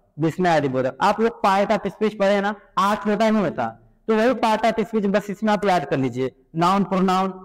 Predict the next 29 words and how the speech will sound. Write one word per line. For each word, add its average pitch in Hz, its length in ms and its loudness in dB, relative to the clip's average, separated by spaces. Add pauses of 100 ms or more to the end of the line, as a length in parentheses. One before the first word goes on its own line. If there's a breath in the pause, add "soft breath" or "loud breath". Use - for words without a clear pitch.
है 202 40 -2
ना, 226 100 2
Verb 185 440 0
और 202 420 0 (300)
adjective 170 540 0
होता 135 220 -2
है, 123 120 0 (240)
बस 185 180 -2
इसी 196 200 -2
का 185 80 2
just 160 260 -2
उल्टा। 151 300 0
लेकिन 139 300 -6
आपको 143 280 -2
यहाँ 220 200 2
ऐसे 214 160 -2
तो 202 100 -10
पढ़ने 208 240 2
की 202 80 -2
जरूरत 208 160 0
नहीं 202 120 0
है, 196 60 0
तो 190 140 -2
हम 190 160 0
लोग 202 140 0
हिंदी 214 240 2
पढ़ 185 200 -2
रहे 131 120 -2
हैं। 120 140 -8